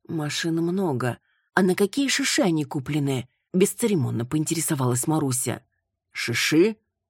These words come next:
Заработанные", нервно дёрнул плечом Руслан.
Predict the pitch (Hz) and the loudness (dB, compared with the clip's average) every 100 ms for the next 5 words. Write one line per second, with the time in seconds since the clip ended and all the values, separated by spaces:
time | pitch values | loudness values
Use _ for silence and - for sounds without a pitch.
0 | _ - 127 131 123 110 123 139 143 151 | _ -6 -4 -2 -4 -6 -4 -2 2 2
1 | 156 139 - _ _ 139 139 127 131 131 | 2 0 -8 _ _ -4 -4 -2 0 0
2 | 139 139 131 147 127 143 131 139 147 139 | 0 0 -2 -2 0 0 0 0 0 2
3 | 131 | 0